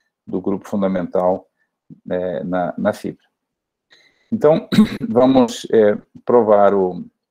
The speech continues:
a, a proposição. Lembra que o enunciado da proposição é que existe um en-, um isomorfismo desse quociente sobre o grupo de automorfismos, tá? Existe um, um isomorfismo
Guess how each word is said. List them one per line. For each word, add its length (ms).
a, 220
a 40
proposição. 720
Lembra 260
que 80
o 60
enunciado 480
da 80
proposição 800
é 120
que 480
existe 400
um 100
en-, 240
um 160
isomorfismo 920
desse 560
quociente 800
sobre 480
o 120
grupo 340
de 80
automorfismos, 840
tá? 260
Existe 320
um, 240
um 380
isomorfismo 760